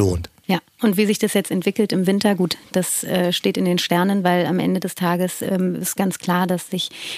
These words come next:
Speaker 2: die Außenbereiche in den nächsten Monaten, und wenn wir uns jetzt gerade das Wetter angucken, eigentlich haben wir jetzt Hochsommer und es
Speaker 1: Ja.
Speaker 2: fühlt sich irgendwie an wie ein gefühlt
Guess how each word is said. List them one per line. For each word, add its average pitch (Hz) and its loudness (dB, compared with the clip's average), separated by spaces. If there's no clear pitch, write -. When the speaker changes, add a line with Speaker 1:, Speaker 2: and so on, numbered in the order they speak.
Speaker 2:
die 151 0
Außenbereiche 180 2
in 185 2
den 180 4
nächsten 180 0
Monaten, 185 2
und 165 0
wenn 170 2
wir 175 2
uns 180 -2
jetzt 180 -6
gerade 175 2
das 165 -10
Wetter 180 0
angucken, 180 -2
eigentlich 175 0
haben 185 2
wir 175 2
jetzt - -6
Hochsommer 202 0
und 185 2
es 170 -2
Speaker 1:
Ja. 101 2
Speaker 2:
fühlt 98 0
sich 185 -6
irgendwie 185 0
an 180 2
wie 185 2
ein 175 2
gefühlt - 0